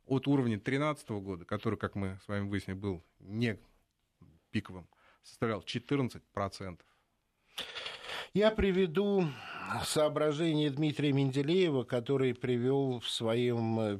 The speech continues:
Speaker 2: письме один из наших слушателей. В труде "К познанию России" он писал, что к концу двадцатого века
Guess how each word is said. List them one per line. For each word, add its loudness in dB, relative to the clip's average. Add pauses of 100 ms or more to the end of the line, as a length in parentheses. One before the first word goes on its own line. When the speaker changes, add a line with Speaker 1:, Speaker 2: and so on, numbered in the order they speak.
Speaker 2:
письме 0
один 0
из -2
наших -4
слушателей. -2 (400)
В -16
труде 0
"К -16
познанию 0
России" -2
он 2
писал, -2
что -4
к -8
концу 0
двадцатого -2
века -2